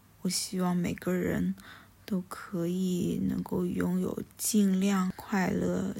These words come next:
且平稳的一生。无常的事情真的太多了，所以我在想，生活甚至不需要去大放异彩，只需要去平淡快乐就好了。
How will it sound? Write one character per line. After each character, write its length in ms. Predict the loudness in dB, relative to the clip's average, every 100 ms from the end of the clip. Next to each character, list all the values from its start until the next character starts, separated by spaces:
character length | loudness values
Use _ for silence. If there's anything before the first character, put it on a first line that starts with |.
| -8
且 260 | -6 -4
平 320 | -4 -4 -2 0
稳 160 | 0
的 100 | -2
一 200 | -4 -2
生。 400 | -2 -2 -2 -4 -8 -4
无 140 | 0
常 260 | 2 2 0
的 80 | 2
事 160 | 2
情 220 | 2 2 2
真 180 | 2
的 100 | 2
太 240 | 4 2 0
多 200 | 0 -2
了， 260 | -2 -4 -8
所 380 | -12 -12 -4 0
以 480 | 2 2 0 0 -4 -8 -2
我 100 | 0
在 160 | 2 0
想， 220 | 2 -2
生 320 | 0 2 2
活 280 | 4 0 0 -4 -16 -18 -20 -20 -18 -2
甚 280 | 2 4 4
至 200 | 4 0
不 340 | 0 -4 -2
需 320 | -2 -4 0
要 540 | 2 4 2 2 0 0
去 400 | -2 -2 -2 -2 -2
大 160 | 0 0
放 260 | 2 2 4
异 220 | 2 2
彩， 340 | -2 -4 -6 -8 -18 -10
只 180 | -4 0
需 140 | 2
要 140 | 4 4
去 160 | 2
平 440 | 0 -2 -2 0 2
淡 240 | 2 2
快 280 | 0 -2 -2
乐 320 | 0 -2 -4 -12 -20 -14
就 120 | -6 -6
好 280 | -6
了。 60 | -12